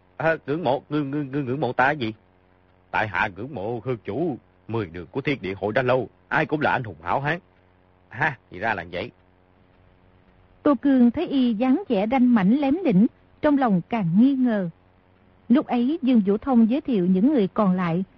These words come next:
Speaker 2: Tô Cương giới thiệu những người đi cùng y, trong đó có hai người là sư đệ y, ba người là sư huynh đệ với anh em họ Bạch.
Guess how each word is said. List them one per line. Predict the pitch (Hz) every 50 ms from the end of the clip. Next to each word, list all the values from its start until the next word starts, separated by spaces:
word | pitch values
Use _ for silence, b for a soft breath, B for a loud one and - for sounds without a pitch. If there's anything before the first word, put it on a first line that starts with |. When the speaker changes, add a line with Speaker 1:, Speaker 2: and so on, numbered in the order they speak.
| _ _ _ _ _ _ _ _ -
Speaker 2:
Tô | - 294 240 -
Cương | 285 262 247 240 214
giới | 247 330
thiệu | 381 - 269 214 190 185
những | 180 185 196 233 302 294
người | 262 220 196
đi | 175 165 247 254
cùng | - - 233 175
y, | - - 240 240 233 - _ _ _ _ _ _ _
trong | - 254 233 226
đó | 233 220 220 247 285
có | - 320
hai | 330 302 302 294 269
người | 247 240 233 208 190
là | 180 180 170 160 - -
sư | 302 277
đệ | 226 208 196 175
y, | - - 247 240 226 - _ _ _ _ _ -
ba | 247 277
người | 285 277 262 220
là | 190 185 175 165 - -
sư | 285 285
huynh | 240 233 285 254 233
đệ | 208 185 170 170 180 190 208
với | 302
anh | - - 262 233
em | - 226 240 226
họ | 208 214 170
Bạch. | 175 208 196 185